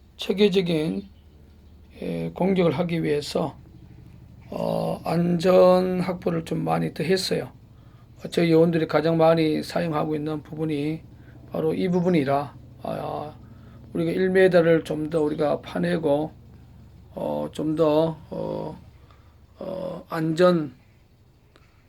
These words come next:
지지대를 좀 세웠습니다. 그 붉은색 각파이프 안전 지대를 좀 더 세우고, 또 내려가는 우리 요원들의 어떤 줄도 좀 더 길게 확보를 했습니다.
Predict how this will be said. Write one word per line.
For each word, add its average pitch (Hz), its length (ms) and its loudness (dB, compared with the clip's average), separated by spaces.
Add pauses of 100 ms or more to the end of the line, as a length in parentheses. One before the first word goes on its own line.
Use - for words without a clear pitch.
(140)
지지대를 170 640 0
좀 147 160 -10
세웠습니다. 156 840 -4 (600)
그 - 120 -18 (1160)
붉은색 165 560 -2
각파이프 156 920 -8
안전 147 420 -10
지대를 78 680 -10
좀 - 280 -14
더 151 140 -14
세우고, 160 720 -10 (760)
또 156 200 -8
내려가는 160 640 -2
우리 151 220 -6
요원들의 151 640 -4
어떤 156 300 -14
줄도 175 480 -6
좀 156 340 -14
더 160 360 -10 (380)
길게 170 360 -8
확보를 156 440 -10
했습니다. 156 540 -14